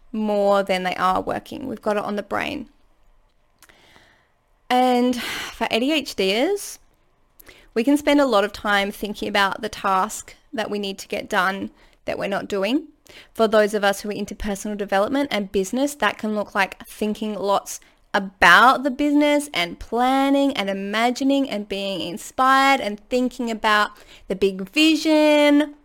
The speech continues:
but then not wanting to actually do the steps or having resistance to it that we covered in last week's episode. But this episode is about her breakthrough, which was, why do we do that? Why do we do that?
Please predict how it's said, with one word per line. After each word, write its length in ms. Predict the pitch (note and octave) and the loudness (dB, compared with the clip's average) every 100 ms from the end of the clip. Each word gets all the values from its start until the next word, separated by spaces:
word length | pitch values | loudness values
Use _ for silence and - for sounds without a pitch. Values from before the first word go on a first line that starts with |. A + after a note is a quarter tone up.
| _ _ - - _ _ - | _ _ -4 -4 _ _ -10
but 160 | G#3+ | -6
then 220 | F#3+ G3 | -2 -2
not 160 | G#3 F#3 | -2 -4
wanting 380 | F#3+ G3 A3+ A3 | -4 -6 -6 -10
to 200 | - - | -8 -4
actually 760 | G3+ - A3 G#3 G3+ G3+ A3+ - _ _ _ _ _ _ - | -4 -6 -6 -4 -4 -4 -8 -14 _ _ _ _ _ _ -10
do 160 | G3 | -8
the 80 | G3 | -8
steps 380 | - A#3 - - | -8 -6 -4 -6
or 60 | |
having 260 | G#3 G#3 G3 | -6 -6 -8
resistance 500 | G3 G3+ - G#3+ - | -8 -12 -14 -14 -12
to 160 | - D4 | -6 -6
it 140 | A4+ _ _ _ _ _ _ _ - | -6 _ _ _ _ _ _ _ -8
that 160 | - | -6
we 80 | - | -6
covered 420 | G#3 G3+ G#2+ G#3 - _ _ _ _ _ - | -8 -8 -8 -10 -12 _ _ _ _ _ -10
in 120 | G3+ | -8
last 240 | G3 G3 | -6 -8
week's 260 | A#3 D4 - | -8 -10 -10
episode. 380 | - A3+ B3 C#4+ - - - | -12 -8 -8 -10 -14 -20 -6
But 240 | D4 B3 A3+ | -2 -2 -2
this 200 | F4+ - | -2 -2
episode 500 | C4+ C#4+ G#3+ G3 F#3+ | -6 -4 0 0 -2
is 140 | G#3+ - | -8 -8
about 240 | A3 A3+ | -10 -10
her 160 | G3+ A#3 | -8 -10
breakthrough, 640 | - A#3+ D4+ - A3+ G3+ | -10 -10 -10 -8 -4 -4
which 320 | G#3 C4+ - | -4 -8 -4
was, 480 | D4+ D#4+ G3 A3+ - _ _ _ | 0 2 2 0 -10 _ _ _
why 160 | E4 G#4 | -2 2
do 100 | A4+ | 4
we 100 | G#4 | 4
do 200 | D#4 G#4 | 4 4
that? 260 | G3+ F#3 - _ _ _ _ _ _ | 2 0 -6 _ _ _ _ _ _
Why 460 | B3+ C#4 C#4+ D4 D4 - | -8 -6 -6 -8 -12 -10
do 100 | G#3+ | -8
we 80 | A3 | -8
do 160 | - | -10
that? 160 | - | -12